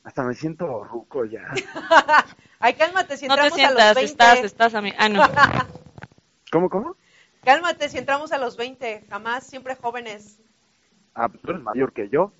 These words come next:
Speaker 2: Por uno. <laughs>
Speaker 1: Yo tengo diecinueve, tú entraste a los veinte.
Speaker 2: Por eso, ahorita tú tienes veinticinco y yo veintiséis. <laughs>
Speaker 1: Oh, buen punto, buen punto.
Speaker 2: Oye.
Speaker 1: Oye, no, pero sí,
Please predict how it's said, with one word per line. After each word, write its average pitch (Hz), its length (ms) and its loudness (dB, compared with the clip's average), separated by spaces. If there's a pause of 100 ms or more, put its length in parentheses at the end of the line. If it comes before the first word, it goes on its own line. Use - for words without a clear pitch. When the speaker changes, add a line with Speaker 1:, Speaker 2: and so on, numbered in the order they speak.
(340)
Speaker 2:
Por 226 180 -6
uno. 277 340 -4 (380)
<laughs> 330 1120 4
Speaker 1:
Yo 226 180 -4
tengo 139 220 0
diecinueve, 127 580 -2
tú 156 120 -6
entraste 143 340 -2
a 123 60 2
los 104 200 -8
veinte. 147 380 -8 (400)
Speaker 2:
Por 220 160 -4
eso, 254 380 -4 (180)
ahorita 247 260 -8
tú 254 120 -20
tienes 240 260 -18
veinticinco 226 520 -20
y 233 40 -18
yo 208 120 -12
veintiséis. 240 680 -14 (180)
<laughs> - 400 0 (680)
Speaker 1:
Oh, 101 340 -4
buen 113 140 -6
punto, 113 500 -4 (240)
buen 113 160 -2
punto. 110 420 -6 (680)
Speaker 2:
Oye. 269 200 2
Speaker 1:
Oye, 302 200 6
no, 247 120 -6
pero 254 160 0
sí, 277 340 2